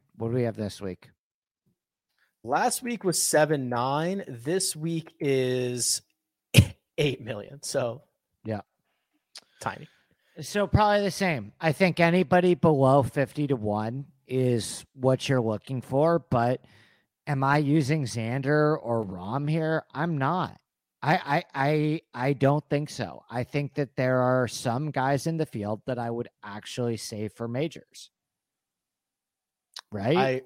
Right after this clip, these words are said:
Speaker 2: I agree.
Speaker 1: Wouldn't you?
Speaker 2: Yeah.
Speaker 1: Yeah, Rahm, Xander, even Zalatoris. Like, would you use
Speaker 2: Yes.
Speaker 1: Zalatoris here?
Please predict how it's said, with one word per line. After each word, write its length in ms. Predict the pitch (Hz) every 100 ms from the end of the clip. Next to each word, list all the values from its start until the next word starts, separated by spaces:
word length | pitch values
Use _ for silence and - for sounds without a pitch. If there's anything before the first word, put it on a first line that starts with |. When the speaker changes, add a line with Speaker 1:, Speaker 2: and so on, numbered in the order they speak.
| _ 120
Speaker 2:
I 140 | 120
agree. 100 | 117
Speaker 1:
Wouldn't 260 | 156 143 123
you? 380 | 123 165 190 - -
Speaker 2:
Yeah. 280 | 117 98 98
Speaker 1:
Yeah, 220 | 151 113
Rahm, 540 | 104 113 147 151 160
Xander, 760 | 131 117 110 131 139 143 143 135 _ -
even 240 | 127 165
Zalatoris. 1080 | 123 143 160 147 127 131 180 220 - - - _ _ -
Like, 200 | 143 139
would 180 | 147 135
you 80 | 170
use 260 | 170 175 147
Speaker 2:
Yes. 100 | 131
Speaker 1:
Zalatoris 540 | 143 135 123 139 175 -
here? 260 | 196 240